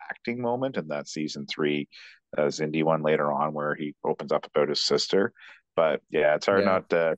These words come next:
Speaker 1: you know, think of Trip getting pregnant or just being Trip or whatever. I think another one that really is a great call, I think is a great, you know, never mentioned Star Trek moment as well, which involves Trip.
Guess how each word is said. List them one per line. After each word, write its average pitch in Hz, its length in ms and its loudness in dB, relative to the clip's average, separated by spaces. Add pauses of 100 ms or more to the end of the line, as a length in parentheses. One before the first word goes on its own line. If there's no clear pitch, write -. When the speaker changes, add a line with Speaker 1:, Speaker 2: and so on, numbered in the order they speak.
(120)
Speaker 1:
you 92 80 -2
know, 82 140 2
think 87 240 -6
of 82 80 -2
Trip - 240 -4
getting 80 260 -4
pregnant 76 580 -8
or 73 220 -2 (460)
just - 180 0
being 82 280 2
Trip - 360 0
or 76 80 2
whatever. 82 400 2 (400)
I 131 100 4
think 190 200 0
another 113 260 2
one 120 140 0
that 120 100 -2
really 113 180 0
is 110 100 -2
a 107 60 -4
great 101 200 -4
call, 98 200 -2
I 98 80 -2
think 104 160 -4
is 95 60 -2
a 92 60 -6
great, 90 340 -4 (120)
you 87 100 -4
know, 82 120 -2
never 87 300 -2
mentioned 82 400 -6
Star 80 320 -2
Trek 80 380 0
moment 76 720 -6
as 73 120 -6
well, 76 200 0
which 80 220 -2
involves 82 380 -4
Trip. - 300 -4